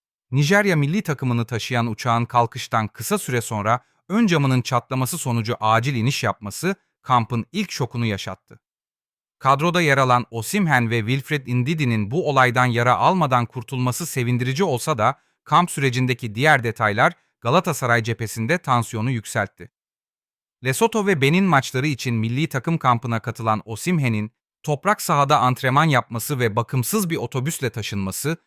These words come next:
Florya'da adeta alarm zillerini çaldırdı. Hatırlanacağı üzere yirmi altı yaşındaki golcü,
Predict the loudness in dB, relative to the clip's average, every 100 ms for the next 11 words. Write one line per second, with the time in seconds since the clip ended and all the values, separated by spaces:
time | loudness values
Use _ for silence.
0 | _ _ -2 0 2 2 2 2 2 2
1 | 0 2 0 2 4 4 4 0 0 0
2 | -2 -4 -6 -6 -8 -12 -20 _ _ _
3 | _ _ _ -10 -6 0 2 4 4 2
4 | 2 2 0 0 0 2 4 4 2 -2
5 | -2 -2 -2 -2 0 2 2 -2 -6